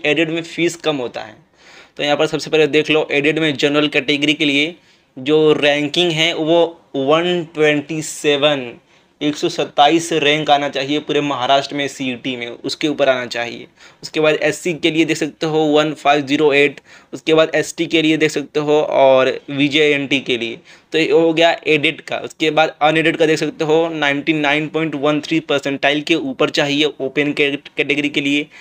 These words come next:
एससी के लिए नाइंटी फ़ाइव परसेंटाइल के ऊपर, उसके बाद एसटी के लिए एटी नाइन पॉइंट नाइन सिक्स परसेंटाइल के ऊपर। तो ये हो गया कैप वन का।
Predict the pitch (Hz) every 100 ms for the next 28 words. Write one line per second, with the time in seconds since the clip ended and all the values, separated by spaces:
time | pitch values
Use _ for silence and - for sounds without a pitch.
0 | - - - 147 - 180 170 175 170 175
1 | 160 151 156 165 - 151 156 160 151 156
2 | 151 151 160 156 160 156 156 151 143 147
3 | 151 - 147 - 185 151 156 160 160 -
4 | - - _ - - - 147 135 175 165
5 | 156 160 165 165 147 151 151 151 151 143
6 | 135 127 123 123 117 113 - 143 156 156
7 | 151 160 156 151 151 139 135 120 110 110